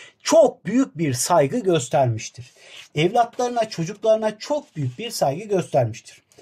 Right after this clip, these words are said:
Bu metinden ilerlediğimizde aile içi iletişimde öncelikli olarak arkadaşlar karşılıklı, yani büyüğün küçüğe, küçüğün büyüğe karşılıklı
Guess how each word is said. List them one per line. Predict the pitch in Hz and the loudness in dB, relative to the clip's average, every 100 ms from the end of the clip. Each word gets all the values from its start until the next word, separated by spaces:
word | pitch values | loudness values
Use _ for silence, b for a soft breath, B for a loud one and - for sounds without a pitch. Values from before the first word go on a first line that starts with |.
| b - | b -2
Bu | |
metinden | 330 285 - 226 202 170 - | 0 0 -2 -2 0 -2 0
ilerlediğimizde | 170 175 165 151 143 123 110 104 - b b - | 2 4 4 2 2 2 0 -8 -14 b b -2
aile | 185 254 285 | 2 2 2
içi | 294 214 208 - | 0 0 -4 -2
iletişimde | 175 185 185 - 160 120 - b b - | 2 2 2 -2 0 0 -4 b b 0
öncelikli | 202 240 277 285 302 | 2 2 -2 -2 -2
olarak | 285 180 139 - | 0 0 0 -2
arkadaşlar | 143 139 143 120 - 110 120 b b | -4 -2 -2 -4 -6 -12 -14 b b
karşılıklı, | - 247 254 220 262 254 208 160 117 - _ _ _ _ _ _ _ _ _ _ _ _ _ _ _ _ _ _ _ _ _ - | -4 2 2 2 -2 -4 0 0 0 -4 _ _ _ _ _ _ _ _ _ _ _ _ _ _ _ _ _ _ _ _ _ -2
yani | 151 175 135 107 117 | 2 4 2 0 0
büyüğün | 135 170 269 277 | 2 2 4 2
küçüğe, | - 170 - 107 98 _ | 0 -6 -6 -8 -8 _
küçüğün | - 139 - 247 240 175 | -8 -6 -2 0 2 2
büyüğe | 117 110 190 202 B B _ | 2 2 0 -2 B B _
karşılıklı | 233 240 208 240 220 220 196 196 | 0 2 0 -2 -2 0 0 0